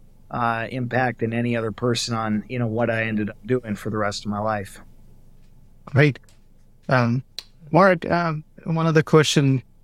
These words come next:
Speaker 2: personal. Um, so as the cliche goes, uh,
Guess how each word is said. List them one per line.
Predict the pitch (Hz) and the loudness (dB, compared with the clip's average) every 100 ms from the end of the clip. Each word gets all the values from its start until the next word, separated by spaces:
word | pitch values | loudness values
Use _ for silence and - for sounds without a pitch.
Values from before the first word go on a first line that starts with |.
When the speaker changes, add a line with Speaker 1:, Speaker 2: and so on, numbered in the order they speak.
| - - | -18 -4
Speaker 2:
personal. | - 143 - 139 135 175 | 2 2 4 4 2 0
Um, | 151 135 131 | 0 2 0
so | - 156 | 0 2
as | 147 143 | 2 0
the | 151 | 0
cliche | - 220 - 185 | 4 4 6 4
goes, | 131 160 135 127 127 - - | 8 6 6 2 -2 -8 -12
uh, | 139 123 | -10 -10